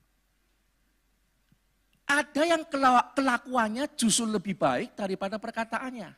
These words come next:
Anak yang kedua tadi, moh, kasar. Tapi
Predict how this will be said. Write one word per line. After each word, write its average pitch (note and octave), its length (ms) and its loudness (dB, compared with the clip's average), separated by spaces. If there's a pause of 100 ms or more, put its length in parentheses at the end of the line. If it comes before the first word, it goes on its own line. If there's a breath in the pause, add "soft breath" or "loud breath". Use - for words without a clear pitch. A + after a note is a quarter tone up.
(440)
Anak F3+ 260 -12
yang F#3+ 140 -10
kedua F3+ 240 -8
tadi, D4+ 320 -14 (160)
moh, F4 160 6 (960)
kasar. F#3 480 -8 (1600)
Tapi C4 400 -8